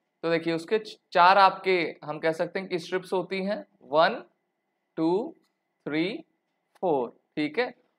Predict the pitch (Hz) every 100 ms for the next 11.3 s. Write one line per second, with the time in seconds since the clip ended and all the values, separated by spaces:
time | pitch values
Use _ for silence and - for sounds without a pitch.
0 | _ - 151 160 165 185 180 165 165 165
1 | 147 147 156 120 139 151 165 165 170 170
2 | 165 175 180 233 - _ _ _ _ 151
3 | 151 185 196 190 185 185 185 180 170 185
4 | 180 190 180 196 240 - 165 147 135 127
5 | 135 123 120 117 117 143 147 156 156 165
6 | 170 180 180 185 202 269 - _ _ _
7 | _ 143 131 151 160 185 233 226 202 196
8 | 214 294 - _ - 143 156 - 165 165
9 | 175 175 160 143 139 - 196 - 147 139
10 | 196 - - _ _ _ - 160 127 113
11 | 120 120 -